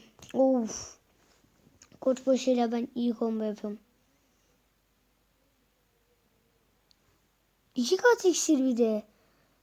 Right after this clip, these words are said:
Aa, çok güzel. Bu çok güzel arkadaşlar.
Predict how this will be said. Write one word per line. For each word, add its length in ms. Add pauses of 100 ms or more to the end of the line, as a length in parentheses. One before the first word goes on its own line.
(140)
Aa, 320
çok 300
güzel. 460 (1300)
Bu 60
çok 240
güzel 280
arkadaşlar. 680